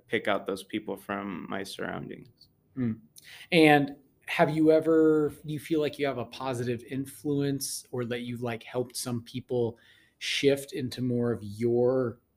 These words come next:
Speaker 2: path? Or do you feel like most of the time you're finding people on your path?
Speaker 1: I think I have very little influence, but I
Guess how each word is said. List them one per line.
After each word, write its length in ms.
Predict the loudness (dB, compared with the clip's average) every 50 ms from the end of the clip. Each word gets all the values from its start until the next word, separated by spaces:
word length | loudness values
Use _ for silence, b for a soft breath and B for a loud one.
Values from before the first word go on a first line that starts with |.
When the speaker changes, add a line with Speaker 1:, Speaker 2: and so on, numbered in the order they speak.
| _ _ _
Speaker 2:
path? 580 | -16 -8 -6 -4 -4 -4 -6 -8 -12 -20 -20 _ _ _ _ _ _ _ _ _ _ _ _ _ _ _ _ 2
Or 180 | 4 4 4 4
do 80 | 2
you 80 | -2 -2
feel 220 | 0 2 2 2
like 160 | 2 0 0
most 220 | -2 -2 -2 -4 -6
of 40 | -8
the 80 | -10
time 520 | -10 -6 -6 -4 -2 0 0 -2 -2 B B B B B B -10
you're 100 | -10 -10
finding 460 | -10 -8 -6 -4 -2 0 0 0 -2 -2
people 600 | -6 -10 -10 -6 -6 -6 -4 -6 -8 -10 _ _ _ _ _ _ -8
on 260 | -6 -4 -2 -2 -2
your 140 | -4 -6 -8
path? 400 | -14 -14 -14 -14 -14 -16 -20 _ _ _ _ _ _ _ _ _ _ _ _ _ _ _ _ _ _ _ -20 _ _ _ -20 _ _ _ _ _ _ -8 -4
Speaker 1:
I 180 | -2 0 0 -2 -4 -12 -8
think 400 | -6 -4 -2 -4 -4 -6 -12 -16 -16 _ _ _ _ _ _ -2 2
I 140 | 2 4 4
have 340 | 2 0 -2 -2 -4 2
very 320 | 6 8 8 8 8 6 4
little 460 | 4 4 4 4 4 2 2 0 0
influence, 920 | 0 -2 -2 -2 -4 -4 -4 -2 -2 -2 -2 -4 -4 -6 -10 -12 -14 -14 -16 _ -2
but 300 | 0 0 0 0 -2 0 2
I 300 | 2 2 2 2 -2 -8